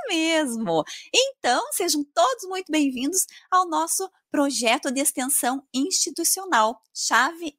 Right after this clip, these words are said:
Interdisciplinar, que tem como intuito possibilitar discussões, interações entre os profissionais aqui presentes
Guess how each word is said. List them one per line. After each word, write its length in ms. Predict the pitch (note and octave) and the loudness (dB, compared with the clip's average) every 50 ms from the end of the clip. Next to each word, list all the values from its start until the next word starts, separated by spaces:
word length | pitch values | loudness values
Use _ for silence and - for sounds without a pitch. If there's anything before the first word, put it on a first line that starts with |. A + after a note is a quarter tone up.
| _ - | _ -2
Interdisciplinar, 1080 | C4+ C#4+ E4+ G4+ - - F#4 E4+ F4+ F4 - - E4 - F4+ F#4 F#4+ D#4 G#3+ G3 G#3+ - _ _ _ - - - - - - | 0 0 0 -2 -2 -4 -4 -2 0 0 0 0 0 -4 -6 -4 0 2 2 2 0 -4 _ _ _ -14 -14 -14 -14 -8 2
que 140 | - F4 F4+ - - | 2 2 2 2 0
tem 300 | - G4 A4 C5 C#5+ C#5 _ - | 0 0 0 -2 -6 -12 _ -2
como 480 | D#4+ B3+ A#3 A3 G#3+ F#3 E3 D3 - - - - - | 0 2 2 2 0 0 -4 -4 -4 -8 -20 -12 -4
intuito 560 | - G#3+ G#3 - - C4 D#4+ G4 G4 - A3 | -2 -2 -2 -2 -2 2 2 2 0 0 -10
possibilitar 1000 | - - B3+ - - - D#4 D4+ B3+ C4 B3+ C4 _ - D#4 B3+ C#4 D#4+ F4 F4 C#4+ | -6 -4 0 0 2 2 2 0 0 -2 -2 -4 _ -2 0 0 0 0 -2 -4 -6
discussões, 1000 | A3 A3 - - - A3+ A3+ - - - A3+ A3 A3 A3 A3 A3 G#3+ G#3+ - - _ - - - | -4 -2 -2 -2 -2 -2 -2 0 0 0 0 0 0 0 -2 -2 -2 -2 -4 -4 _ -8 -6 -4
interações 1080 | C4+ C#4 C4+ C4 D4 A#3 A3 A3 A#3 - - - - G#3 G#3 G#3+ G#3+ G#3 G#3+ - - - _ - - - | -2 -2 -2 0 -2 0 0 0 0 0 -2 -2 0 -2 -2 -2 -2 -2 0 0 -2 -2 _ -16 -2 2
entre 380 | A#4 C5 C5 B4 G#4 - C#4+ | 2 2 2 0 -2 -2 0
os 80 | C#4+ - | 0 0
profissionais 800 | - G#3+ B3+ - - - G#3 F#3+ F3+ F3+ G3+ A3+ A#3+ A#3+ A#3 G#3+ | 0 -2 -2 0 0 -2 -2 -2 -2 0 0 2 0 -2 -4 -8
aqui 220 | F#3+ - - F3+ | -12 -10 -12 -10
presentes 760 | - - D#3 D#3 D#3+ - D#3 F3+ G#3 A3 A#3 - A#3+ A#3+ - | -4 -4 -2 -2 0 2 2 2 2 0 -2 -2 0 0 0